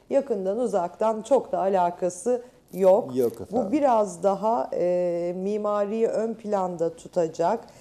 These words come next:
Speaker 2: Evet.
Speaker 1: detaylara çok, e, özen gösterecek bir
Speaker 2: Tabii ki.
Speaker 1: iş halini almış ve devam ettirmektesiniz.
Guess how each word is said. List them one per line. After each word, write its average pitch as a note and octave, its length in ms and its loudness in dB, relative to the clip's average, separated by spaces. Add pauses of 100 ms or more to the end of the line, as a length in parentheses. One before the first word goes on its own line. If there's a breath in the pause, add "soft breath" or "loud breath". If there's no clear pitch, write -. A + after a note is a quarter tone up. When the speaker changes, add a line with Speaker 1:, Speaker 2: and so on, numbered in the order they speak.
Speaker 2:
Evet. - 160 -10
Speaker 1:
detaylara G#3 920 2 (120)
çok, A#3 340 -2 (120)
e, E3+ 480 0
özen G3+ 420 -2
gösterecek F3 880 -4
bir A3+ 320 -4
Speaker 2:
Tabii A#2+ 320 -2
ki. - 100 -2
Speaker 1:
iş - 220 -2
halini F3+ 520 0
almış F3+ 580 0
ve A3 160 4
devam G#3+ 360 2
ettirmektesiniz. F#3 1040 -4